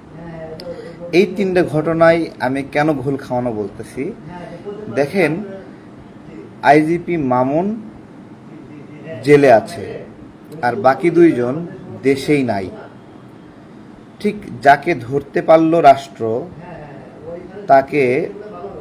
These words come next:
একটা স্কিপ করার সুযোগ করে দিল। তাকে তিন বছর, দুই বছর বা পাঁচ বছর একটা শাস্তি দিল, দিয়ে যারা, যাদের কোনোদিন এই রাষ্ট্র ধরতেই পারবে না,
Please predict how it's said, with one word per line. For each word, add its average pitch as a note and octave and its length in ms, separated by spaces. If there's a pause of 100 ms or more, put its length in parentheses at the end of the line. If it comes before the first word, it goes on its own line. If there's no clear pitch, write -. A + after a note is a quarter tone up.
(500)
একটা C#3+ 160 (180)
স্কিপ - 320 (140)
করার D#3 320
সুযোগ E3 220 (100)
করে A2 220
দিল। G#2 140 (2250)
তাকে C#3+ 260 (360)
তিন E3+ 160 (120)
বছর, C3+ 400 (220)
দুই C#3+ 140
বছর B2+ 480 (160)
বা A2+ 80 (100)
পাঁচ C#3 120 (120)
বছর B2 200 (100)
একটা D3 160 (120)
শাস্তি D3 360
দিল, A2+ 140 (840)
দিয়ে C3 260 (300)
যারা, C3 260 (420)
যাদের C#3 300
কোনোদিন F3 320 (380)
এই D3+ 80
রাষ্ট্র D3 500
ধরতেই D3 580
পারবে A#2+ 340 (100)
না, A#2 80